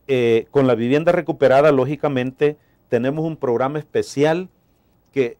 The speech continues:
que, que yo esto siempre lo comento, William, porque en términos generales, en condiciones generales, las familias que hemos atendido a través de este programa social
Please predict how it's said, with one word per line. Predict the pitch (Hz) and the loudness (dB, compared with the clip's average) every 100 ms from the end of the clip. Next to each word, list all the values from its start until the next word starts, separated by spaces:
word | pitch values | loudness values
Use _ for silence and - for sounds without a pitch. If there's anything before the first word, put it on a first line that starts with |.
| _ | _
que, | - 127 - | -4 -4 -4
que | - 127 | -4 0
yo | 151 | 0
esto | 185 180 | 0 -4
siempre | - 185 180 156 | -2 -4 -2 -4
lo | 135 117 | -2 -4
comento, | 120 151 165 - 135 | -6 -6 -6 -4 0
William, | 151 131 110 | 0 -2 -4
porque | 120 110 123 110 _ _ _ - | -6 -6 -6 -8 _ _ _ -12
en | 120 113 | -10 -6
términos | - 180 190 185 180 170 - _ _ | 0 0 -2 -8 -10 -10 -12 _ _
generales, | - 139 120 117 156 131 101 - | -4 -2 -2 -2 -2 -2 -4 -8
en | - 110 | -14 -10
condiciones | 117 110 107 151 156 160 | -8 -8 -6 -4 -2 -4
generales, | 147 131 139 139 - _ _ _ _ - | -4 -2 -2 -2 -6 _ _ _ _ -4
las | 120 117 | 0 0
familias | 120 113 165 175 156 | -2 -6 -4 -4 -4
que | 156 | -4
hemos | 156 151 - | -4 -6 -8
atendido | 120 - 113 135 143 | -10 -8 -6 -2 0
a | 117 | 0
través | 113 123 | -2 -2
de | 139 | -2
este | - 127 | -8 -8
programa | 110 110 127 127 | -6 -4 -6 -10
social | 113 - 127 | -12 -8 -8